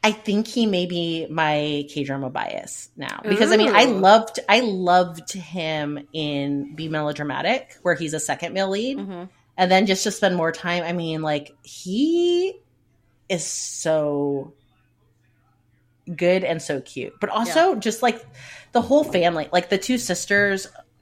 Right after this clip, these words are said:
Speaker 1: crushed it. The brother crushes it. Like, I really just loved all of them and would watch all of them in a lot more. But I do, I really, as much as I love him and he is, like,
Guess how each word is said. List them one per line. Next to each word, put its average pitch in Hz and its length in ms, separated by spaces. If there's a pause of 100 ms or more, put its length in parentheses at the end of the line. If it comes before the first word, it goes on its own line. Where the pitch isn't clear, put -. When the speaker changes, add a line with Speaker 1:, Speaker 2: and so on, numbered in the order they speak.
Speaker 1:
crushed - 420
it. 185 200
The 170 80
brother 170 360
crushes 165 400
it. 170 80
Like, 175 140
I 196 40
really 240 300
just 175 180
loved 156 240
all 143 220
of 160 120
them 185 240
and 160 140
would 160 140
watch - 580 (880)
all 175 240
of 175 140
them 165 340 (100)
in 165 140
a 151 80
lot 147 280
more. 160 260
But 170 160
I 185 100
do, 214 320
I 196 120
really, 233 520
as 185 120
much 220 240
as 262 100
I 247 100
love 170 440
him 165 460 (100)
and 156 200
he 151 360
is, 151 140
like, 147 300